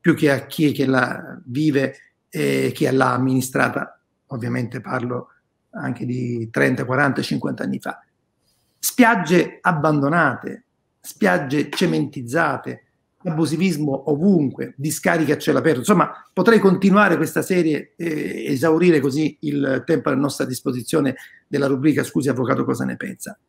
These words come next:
Ecco, al di là degli spot, al di là dei lanci pubblicitari, dei promo,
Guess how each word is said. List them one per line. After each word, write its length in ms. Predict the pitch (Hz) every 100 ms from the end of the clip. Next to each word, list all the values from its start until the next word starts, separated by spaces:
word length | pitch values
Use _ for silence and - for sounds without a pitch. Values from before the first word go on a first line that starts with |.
| _
Ecco, 260 | 226 - - - - _ _ _ _
al 160 | - 208
di 80 | 214
là 120 | 240
degli 160 | 190 170
spot, 460 | - 160 143 -
al 100 | 131
di 80 | 139
là 280 | 170 170 -
dei 120 | 151
lanci 320 | 147 151 - 156
pubblicitari, 800 | 143 131 - 127 135 131 120 117 131
dei 160 | 135
promo, 340 | 135 135 120